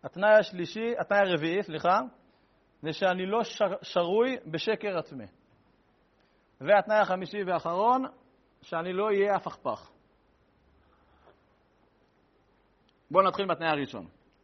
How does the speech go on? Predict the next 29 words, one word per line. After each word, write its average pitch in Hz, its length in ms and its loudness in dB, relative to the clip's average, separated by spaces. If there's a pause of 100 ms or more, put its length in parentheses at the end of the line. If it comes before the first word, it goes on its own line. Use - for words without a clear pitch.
(100)
געגוע 156 680 -2
לחיות 190 340 -8
על 165 60 -4
פי 165 140 -8
רצון 147 280 -8
השם. 113 240 -16 (1040)
יש 302 240 8
אדם 196 460 4 (720)
שבאמת 247 600 -4
כואב 220 360 -2
לו. 175 120 -12 (880)
כואב 277 260 6
לו 285 80 8
על 269 100 4
עצמו. 208 380 -4 (640)
הוא 190 100 -4
באמת 214 400 2
מאמין 208 340 -4
בעצמו, 180 580 -2
יש 160 160 -12
לו 180 120 -4
רצון 180 300 -4
להשתנות, 165 800 -6
אבל 196 460 4
יש 294 500 6 (440)
בעיה 302 720 0
קטנטנה, 302 580 -2 (140)
מזערית 247 520 0
ושולית. 190 560 -4